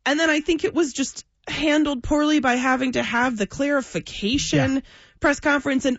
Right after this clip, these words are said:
Speaker 1: all this stuff. And I think that Ron Rivera is a very savvy coach, but I think in this moment, he thought he was doing the right thing and didn't think through all of the, the iterations and the consequences of, "If I say this, how could this kick off a domino
Speaker 2: <laughs>
Speaker 1: effect?"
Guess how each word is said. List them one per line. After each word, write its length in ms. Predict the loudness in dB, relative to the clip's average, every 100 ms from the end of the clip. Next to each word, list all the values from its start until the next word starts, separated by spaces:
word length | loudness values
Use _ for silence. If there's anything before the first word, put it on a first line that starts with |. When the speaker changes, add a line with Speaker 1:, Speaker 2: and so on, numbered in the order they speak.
| 0
Speaker 1:
all 180 | 0 0
this 160 | -2
stuff. 300 | -4 -2 -2 0
And 140 | -2
I 100 | 0 -2
think 240 | -2 -2
that 120 | -2
Ron 240 | 0 0 2
Rivera 360 | 2 2 2 2
is 160 | 0
a 60 | -2
very 280 | 0 0 -2
savvy 400 | -2 -2 -2 -4
coach, 360 | -4 -4 -4
but 100 | -2
I 80 | 0
think 220 | 0 0 2
in 140 | 2
this 200 | 2 2
moment, 360 | 2 2 0 -2 _ _ _ _ _ _
he 260 | -8 -2 0
thought 260 | 2 0
he 140 | 0 -2
was 200 | -2 -4 -6
doing 280 | -2 0 0
the 100 | 2
right 260 | 2 0 -2
thing 220 | -2 0
and 120 | 0
didn't 260 | 0 -2 -2
think 260 | -4 -4
through 360 | -6 0 0 0
all 280 | 2 2 2
of 180 | -2 -2
the, 360 | 0 0 0 -4 -12 _ -8
the 180 | -2
iterations 540 | 0 0 0 -2 -2 -2
and 80 | -2
the 60 |
consequences 640 | -2 -4 -4 -4 -2 -2 -2
of, 120 | -2
"If 160 | -2 0
I 120 | 0
say 260 | 0 0 2
this, 280 | 2 0 -2
how 280 | -2 -2
could 200 | 0 -2
this 160 | -2 -4
kick 240 | -6 -4
off 200 | -2 0
a 20 | 0
domino 460 | 2 2 2 0
Speaker 2:
<laughs> 20 |
Speaker 1:
effect?" 400 | 0 -2 -4 -6